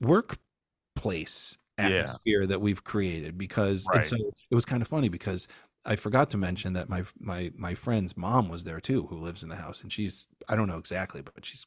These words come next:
Speaker 1: probably in her seventies. And, uh, she's very, uh, she's been around. And,
Speaker 2: Yeah.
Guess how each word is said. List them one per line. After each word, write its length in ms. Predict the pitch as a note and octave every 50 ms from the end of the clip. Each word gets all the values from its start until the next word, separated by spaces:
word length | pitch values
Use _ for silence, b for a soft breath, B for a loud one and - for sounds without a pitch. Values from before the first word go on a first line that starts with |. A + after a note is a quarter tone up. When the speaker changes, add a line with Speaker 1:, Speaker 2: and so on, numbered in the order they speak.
| _ _
Speaker 1:
probably 440 | - - F#2 G#2+ - - - C#2 B1
in 80 | A#1+ -
her 100 | - -
seventies. 640 | - - E2 F#2+ F#2+ D#2+ B1 - C#2 - - - - _ b b b b b b b b b b b b _ _ -
And, 300 | G2 F#2 F2+ F2 E2+ -
uh, 160 | - - F#2+
she's 180 | - - G#2 F2+
very, 500 | F#2+ G2+ G2+ G2+ F#2+ F#2 F2+ F2 F2 F#2
uh, 240 | F#2 E2 - - - - _ _ _ _ _ _ _ _ _ _ _ _ _ _ -
she's 180 | - A2+ G2+ -
been 180 | - G#2 F2+
around. 480 | D#2+ D2+ F2 E2+ D#2 D2+ - F#2+ - - - - _ _ _ _ _ _ _ _ _ _ -
And, 120 | G2+ G2+
Speaker 2:
Yeah. 200 | F#2 E2 D#2+ D2